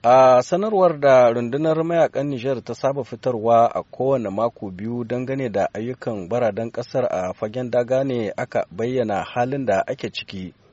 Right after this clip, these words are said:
game da ayyukan kwashe sojojin Faransa daga ƙasar. Kawo yanzu dakaru ɗari tara da tara daga cikin dubu ɗaya da ɗari biyar ɗin da Faransar ta girke a Nijar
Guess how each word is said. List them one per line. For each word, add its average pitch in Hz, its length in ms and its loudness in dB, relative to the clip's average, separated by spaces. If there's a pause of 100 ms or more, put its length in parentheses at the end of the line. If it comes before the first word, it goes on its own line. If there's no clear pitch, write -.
(140)
game 101 280 -4
da 107 260 2
ayyukan 107 540 -6
kwashe 113 360 -4
sojojin 117 460 -8
Faransa 117 540 -2
daga 90 180 -6
ƙasar. 95 480 -6 (680)
Kawo 92 260 -2
yanzu 104 420 -4
dakaru 98 540 -4
ɗari 104 300 -8
tara 113 320 2
da 90 240 -4
tara - 320 0
daga 95 360 -4
cikin 120 320 -8
dubu 117 240 -10
ɗaya 120 180 -2
da 117 80 -2
ɗari 107 320 -8
biyar 110 200 -4
ɗin 131 180 -8
da 104 200 0
Faransar 107 480 -6
ta 120 100 -10
girke 135 320 -6
a - 140 -4
Nijar 143 460 -6